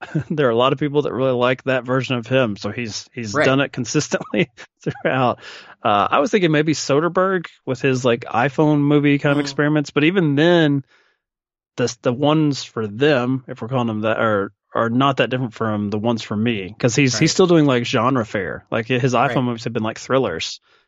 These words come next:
Speaker 1: So
Speaker 2: And
Speaker 1: it's
Speaker 2: when
Speaker 1: like,
Speaker 2: your
Speaker 1: maybe
Speaker 2: movies
Speaker 1: just, like
Speaker 2: cost, like, twelve dollars to make, it's like, you know, there's not a lot of <laughs> risk. It's not as
Speaker 1: And I
Speaker 2: if
Speaker 1: still went to
Speaker 2: Unsane cost a lot of money to put
Speaker 1: Yeah,
Speaker 2: together,
Speaker 1: I
Speaker 2: so.
Speaker 1: still went to, to see that one theatrically.
Speaker 2: Me too.
Speaker 1: So it's like, you know, it still did get a wide release.
Speaker 2: Yeah.
Speaker 1: Uh, I can't say the same for,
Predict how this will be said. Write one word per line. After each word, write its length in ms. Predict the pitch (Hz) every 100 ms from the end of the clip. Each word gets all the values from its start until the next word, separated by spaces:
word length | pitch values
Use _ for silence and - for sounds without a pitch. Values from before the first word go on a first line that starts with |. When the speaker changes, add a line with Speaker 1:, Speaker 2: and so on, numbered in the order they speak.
| -
Speaker 1:
So 80 | 131
Speaker 2:
And 60 |
Speaker 1:
it's 0 |
Speaker 2:
when 80 | 123
Speaker 1:
like, 60 | 139
Speaker 2:
your 60 |
Speaker 1:
maybe 120 | - -
Speaker 2:
movies 80 | 135
Speaker 1:
just, 140 | 135 170
like 100 | 175
Speaker 2:
cost, 120 | -
like, 160 | 135 120
twelve 240 | 143 131
dollars 320 | 127 123 120 117
to 80 |
make, 360 | 107 139 107 -
it's 180 | 101 -
like, 240 | 101 -
you 60 | 110
know, 100 | 92
there's 220 | 98 -
not 140 | 117 110
a 40 |
lot 240 | 98 143 -
of 60 | - _
<laughs> 140 | -
risk. 680 | - - - - 143 _ _ -
It's 240 | 226 147
not 160 | 160 165
as 100 | 139
Speaker 1:
And 140 | 135 165
I 60 |
Speaker 2:
if 40 | 208
Speaker 1:
still 220 | 220 220
went 160 | 202
to 60 | 156
Speaker 2:
Unsane 280 | 156 127 117
cost 300 | 123 117 -
a 40 |
lot 180 | 120 113
of 40 |
money 240 | 110 113 107
to 180 | 101 98 _
put 160 | - 120
Speaker 1:
Yeah, 220 | 107 208 135
Speaker 2:
together, 140 | - -
Speaker 1:
I 100 | 160
Speaker 2:
so. 80 | -
Speaker 1:
still 200 | 180 160
went 160 | 147
to, 200 | 147 135 -
to 60 | -
see 160 | - 160
that 180 | 113
one 120 | 101 104
theatrically. 480 | 120 120 127 -
Speaker 2:
Me 40 | 90
too. 40 |
Speaker 1:
So 140 | - 110
it's 100 | 113
like, 140 | 113
you 80 | 131
know, 40 |
it 60 | 143
still 200 | - 156
did 200 | 151 147
get 100 | 139
a 60 |
wide 300 | 113 117 123
release. 500 | 120 110 123 113 - - -
Speaker 2:
Yeah. 100 | 104 101 -
Speaker 1:
Uh, 60 |
I 200 | 90 80
can't 200 | - 139
say 140 | 113 131
the 80 |
same 220 | 104 135 127
for, 280 | 110 98